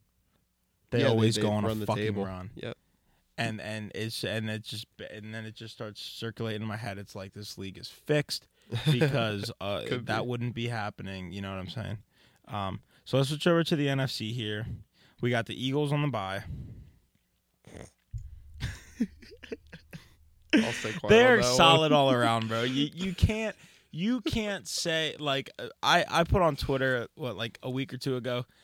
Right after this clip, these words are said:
Speaker 1: I, I apologize for all the shit talk on the Eagles that I've said. Reason being,
Speaker 2: <laughs>
Speaker 1: they
Speaker 2: I'm
Speaker 1: are
Speaker 2: still on.
Speaker 1: solid all around. The fact that Gardner Minshew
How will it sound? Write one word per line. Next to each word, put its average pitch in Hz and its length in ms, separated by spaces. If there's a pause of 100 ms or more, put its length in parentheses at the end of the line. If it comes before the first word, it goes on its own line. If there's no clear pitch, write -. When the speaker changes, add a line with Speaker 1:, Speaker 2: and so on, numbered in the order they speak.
(480)
Speaker 1:
I, 135 240
I - 40
apologize 135 580
for 117 100
all 120 100
the 127 80
shit - 280
talk 117 260
on 113 80
the 104 80
Eagles 107 360
that 101 120
I've 95 140
said. 92 280 (540)
Reason 120 420
being, 101 300
Speaker 2:
<laughs> - 1040
Speaker 1:
they 143 320
Speaker 2:
I'm 175 80
Speaker 1:
are 170 120
Speaker 2:
still 95 120
on. 92 60
Speaker 1:
solid 131 580 (140)
all 123 300
around. 104 480 (360)
The 143 200
fact 147 400
that 175 240
Gardner 165 440
Minshew 147 720